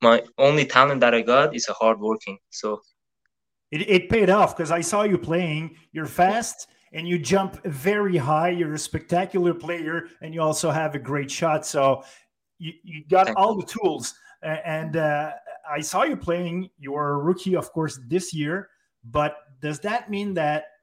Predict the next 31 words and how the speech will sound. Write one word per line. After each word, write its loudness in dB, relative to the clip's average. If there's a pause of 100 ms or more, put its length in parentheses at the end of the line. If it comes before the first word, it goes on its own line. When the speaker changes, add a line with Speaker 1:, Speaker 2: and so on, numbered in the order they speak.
Speaker 2:
will 2
you -6
be -4
back -4
playing -6
for, 0
uh, 0
for, 0
uh, 0 (220)
Dawson 0
next -8
year? -4 (180)
Or 0
how 0
does -2
it -10
work -4
exactly -6
for -8
you? -6 (680)
Speaker 1:
Yes, 8
I 12
will 4
probably, 8
I 10
got 8
one 4
more 0
year 4 (560)
and -2
then 4